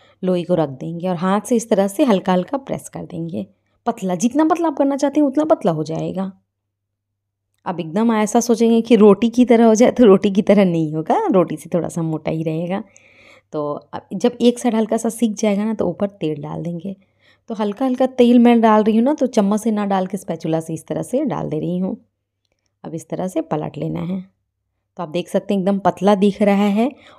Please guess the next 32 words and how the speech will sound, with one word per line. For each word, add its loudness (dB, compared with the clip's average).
और -12
सॉफ्ट -4
भी 0
दिख -4
रहा 2
है -2
और -4
हल्का -4
हल्का -2
फिर -6
इस -6
तरह 0
से -4
प्रेस -4
करेंगे। -8
तो -12
आप -4
जितना 0
पतला 2
बनाना 0
चाहते -2
हैं, 0
तो -6
ठोक 0
पीट -2
के -2
पतला -6
आसानी 0
से -8
कर -8
सकते -12
हैं। -10